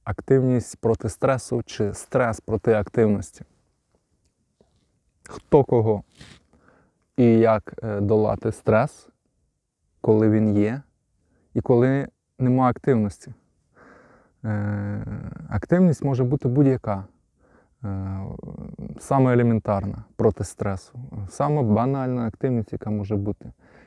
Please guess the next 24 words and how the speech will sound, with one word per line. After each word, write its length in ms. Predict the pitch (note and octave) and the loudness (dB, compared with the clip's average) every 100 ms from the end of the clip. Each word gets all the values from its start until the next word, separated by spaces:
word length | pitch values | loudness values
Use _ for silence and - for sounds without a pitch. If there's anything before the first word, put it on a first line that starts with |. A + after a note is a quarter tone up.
| _ | _
Тільки 240 | B2+ - | -2 0
не 120 | C#3+ | 2
агресія. 600 | C#3 B2+ A2 G2 - G#2+ - _ _ _ _ - | 2 2 2 0 -6 -14 -14 _ _ _ _ 0
В 60 | |
деяких 400 | A#2 D3 B2 C3+ | 4 4 4 0
випадках, 560 | - - - - G2+ - | -2 -2 -4 -6 -8 -8
е, 260 | G#2+ G2 G2 G2 - - A#2+ - | -10 -8 -8 -10 -12 -14 -16 -2
крайніх 640 | B2 A2+ G#2 F#2+ F#2+ - | 4 4 4 -2 -4 -6
може 240 | B2 B2 | -4 -2
бути 300 | A#2 A#2+ - - | 0 -2 -4 -8
і 80 | - | -8
агресія. 580 | A2 F#2+ G2+ F#2+ - - _ _ _ _ _ _ _ | -10 -8 -8 -8 -12 -20 _ _ _ _ _ _ _
Но, 680 | A#2 A2+ A#2+ B2+ A#2+ A2 - | 0 2 2 2 0 -2 -4
е, 500 | - - - - A2+ | -8 -10 -12 -10 -6
в 40 | |
загальному 800 | G2 A#2 G2+ F3 G3 E3 A#2+ G2+ - | -2 -2 0 0 0 0 0 -4 -6
то 320 | - G#2 G2+ G2+ _ _ _ _ _ _ _ _ _ _ _ _ - - - - | -4 -2 -2 -4 _ _ _ _ _ _ _ _ _ _ _ _ -20 -20 -16 -4
краще 440 | G#2+ G#2 G2 A#2 | 0 2 2 4
віддавати 500 | G#2+ F#2+ G#2 A2 - | 4 6 6 4 2
перевагу 600 | G2+ G#2 G2+ A#2+ A#2 G#2 G#2 | 0 0 2 2 2 0 -2
активності 800 | - - A#2+ A#2 A2 - - G2+ _ | -8 -2 2 2 0 -2 -2 -2 _
після 380 | C3 B2 - A2+ | 2 2 2 2
робочого 560 | A2 A2 G#2 A#2 G#2 | 4 4 2 0 0
дня. 280 | G2 G#2 G2 | 0 0 -4